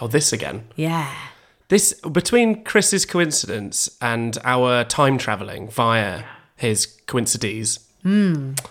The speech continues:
Speaker 1: um, people must, people must think that this is a, it's a sci-fi podcast.
Speaker 2: It is, yeah. It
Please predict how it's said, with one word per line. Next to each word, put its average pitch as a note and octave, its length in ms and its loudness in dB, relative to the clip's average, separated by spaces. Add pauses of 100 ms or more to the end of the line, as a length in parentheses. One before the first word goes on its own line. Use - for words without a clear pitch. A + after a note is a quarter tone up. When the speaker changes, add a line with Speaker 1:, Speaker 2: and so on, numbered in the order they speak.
(420)
Speaker 1:
um, A2+ 500 0
people D3 340 -4
must, - 560 0
people D#3 220 -8
must E3 140 -6
think F3 140 -6
that E3 80 -10
this E3 240 -6
is D3 180 -4
a, - 80 -8 (100)
it's - 140 -10
a - 40 -6
sci-fi F#3+ 420 -2
podcast. - 520 -12
Speaker 2:
It A#3 300 4
is, G3 400 4
yeah. G#3+ 220 0 (380)
It G#4+ 80 2